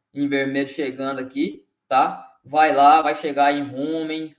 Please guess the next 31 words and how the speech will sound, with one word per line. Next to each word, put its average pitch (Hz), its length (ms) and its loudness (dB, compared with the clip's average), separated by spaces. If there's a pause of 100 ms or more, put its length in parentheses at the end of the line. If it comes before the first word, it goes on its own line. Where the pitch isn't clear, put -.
vai 135 160 -6
pegar, 139 320 0
vai 139 140 -2
pegar 143 280 0
em 160 60 -6
retículo, 147 680 -10
vai 147 280 0
voltar, 147 680 0
passa 147 320 0
por 131 280 -14
cárdia 151 580 2
de 139 120 -20
novo, 143 600 -8 (360)
vem 156 200 -2
no 156 100 -2
esôfago, 151 600 -4
remastiga 170 880 -2
e 156 180 -6
segunda 190 540 -6
deglutição, 185 920 -6 (360)
vai 170 180 2
de 185 100 -6
novo 170 340 -2
pra 180 180 2
rumen, 185 500 -6
pra 175 140 -2
depois 165 400 -6
ir 190 160 -12
pra 156 160 0
retículo, 165 640 -6
omaso, 165 580 -2